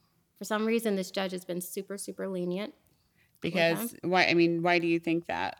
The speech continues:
Speaker 1: I think it's because, uh, I think it probably has to do with his age. I think it probably has to do with that he's Bill Cosby. I think the majority of it <laughs> has to do with that he's
Speaker 2: <laughs>
Speaker 1: Bill Cosby. Um, and I mean, you shouldn't get,
Speaker 2: I agree.
Speaker 1: you shouldn't get, like, let off just because you're old.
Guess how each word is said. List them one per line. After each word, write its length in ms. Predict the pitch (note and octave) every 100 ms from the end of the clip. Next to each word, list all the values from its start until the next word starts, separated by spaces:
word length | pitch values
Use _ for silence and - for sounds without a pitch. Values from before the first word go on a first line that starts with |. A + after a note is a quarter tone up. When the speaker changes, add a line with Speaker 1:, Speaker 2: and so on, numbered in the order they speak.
| F#3+
Speaker 1:
I 80 | G3+
think 180 | G#3+ G3
it's 140 | F#3+
because, 380 | - F#3 G3 F3+ F3+ - - _ -
uh, 400 | F3 E3+ D#3 D#3 - - _ -
I 80 |
think 220 | F#3+ F3 F3
it 240 | F3 - -
probably 200 | F3 F3
has 140 | F3
to 60 | -
do 80 |
with 100 | F3
his 160 | F3+ F3
age. 600 | A#3+ B3+ A#3+ A#3+ A#3+ - -
I 120 | D#3
think 200 | E3 D#3+
it 80 | D#3+
probably 300 | E3 E3 E3+
has 220 | E3 E3+
to 100 | F3+
do 380 | F3+ F3+ E3 E3+ - - - -
with 160 | E3
that 160 | F3 E3
he's 160 | E3 -
Bill 160 | E3
Cosby. 800 | D#3+ A3 A3 A3 A#3+ A3+ A3+ - _ _ -
I 40 |
think 240 | F#3+ F#3 E3+
the 60 |
majority 540 | F3 E3+ F#3+ G3 F#3+ F3+
of 160 | F3
it 80 | G#3
<laughs> 100 | C4+
has 120 | G#3+
to 60 | G#3
do 180 | F#3+ F#3
with 160 | F#3 -
that 200 | F3+ G3+
he's 140 | A#3+
Speaker 2:
<laughs> 20 |
Speaker 1:
Bill 140 | F3 E3+
Cosby. 840 | - B3+ B3+ A#3 B3+ A#3+ A#3+ A#3+ - - - _ _ _ _ -
Um, 500 | G3+ F#3+ F#3 F#3 - -
and 180 | C4 - C4+
I 60 |
mean, 260 | C#4 B3+ A#3
you 100 | C4
shouldn't 260 | D#4 D#4
get, 220 | C#4 C4 -
Speaker 2:
I 60 | E3+
agree. 260 | E3+ E3 D#3+
Speaker 1:
you 60 |
shouldn't 280 | E3 D#4+ D4
get, 220 | A#3+ A3+
like, 180 | G3 G3+
let 200 | G3 G3
off 180 | F#3+ G3
just 140 | G3
because 340 | F#3+ F#3+ F#3 F3+
you're 180 | F3+ -
old. 360 | F#3 F3 E3